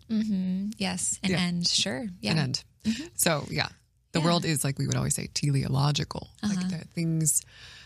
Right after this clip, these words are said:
Speaker 2: have natures, they have ends. Um, they're not just kind of, so this is kind of what you're talking about in the shift in modernity.
Speaker 1: Mm-hmm.
Speaker 2: There was a shift away from seeing things as having this inherent meaning within themselves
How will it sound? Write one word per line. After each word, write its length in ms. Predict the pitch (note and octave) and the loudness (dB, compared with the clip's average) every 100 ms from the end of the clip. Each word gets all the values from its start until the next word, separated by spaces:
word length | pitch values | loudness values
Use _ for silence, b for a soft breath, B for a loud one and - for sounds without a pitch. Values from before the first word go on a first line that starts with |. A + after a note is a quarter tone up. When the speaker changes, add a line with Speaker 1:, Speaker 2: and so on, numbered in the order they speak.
| B | B
Speaker 2:
have 180 | - D#3 | 0 2
natures, 460 | D#3 F3 - E3+ C#3+ | 4 4 2 2 2
they 80 | C#3+ | 2
have 180 | D3 - | 0 2
ends. 560 | D#3 D#3 D3+ D3 - - B - | 2 4 4 2 0 -4 B -2
Um, 340 | E3+ D#3+ D#3 D3+ | 0 2 0 2
they're 140 | F3 | 4
not 200 | F#3+ F#3+ | 4 4
just 180 | F3+ - | 2 2
kind 180 | E3+ D#3 | 2 2
of, 160 | C#3+ B B | 0 B B
so 140 | - F3+ | 2 4
this 180 | F#3+ F3+ | 4 2
is 80 | |
kind 180 | - D#3 | 2 2
of 60 | C#3 | 4
what 80 | C3+ | 2
you're 100 | C#3 | 2
talking 220 | D#3 D#3 | 2 2
about 100 | D3 | 2
in 60 | C#3 | 2
the 60 | |
shift 360 | C#3+ - E3 - | 4 4 2 0
in 140 | E3+ D3+ | 2 2
modernity. 680 | C#3+ D3+ F3 D#3 C#3+ D3+ - | 4 4 4 2 2 0 -2
Speaker 1:
Mm-hmm. 180 | A#3 A3+ | -2 0
Speaker 2:
There 100 | F#3+ | 4
was 140 | D#3 D3+ | 4 4
a 40 | |
shift 340 | D3 - F3+ D#3 | 4 4 2 2
away 380 | C#3+ D3+ F3 D#3+ | 2 4 4 2
from 460 | - D3 C#3+ D3+ - b | 2 2 2 0 -4 b
seeing 360 | - E3+ F3 F#3+ | 2 4 4 4
things 340 | E3+ D3 D3 | 2 2 2
as 80 | D3 | 2
having 260 | D#3 D3+ C#3+ | 2 2 2
this 140 | C#3+ | 4
inherent 520 | D3+ D3+ - F#3+ G#3+ E3 | 4 4 4 4 4 2
meaning 500 | D#3 D#3 E3 G#3 A3+ B B - | 2 4 4 2 -2 B B 0
within 260 | E3 F#3 | 4 4
themselves 720 | F3 D#3 - D#3 - - - | 4 4 2 2 2 0 0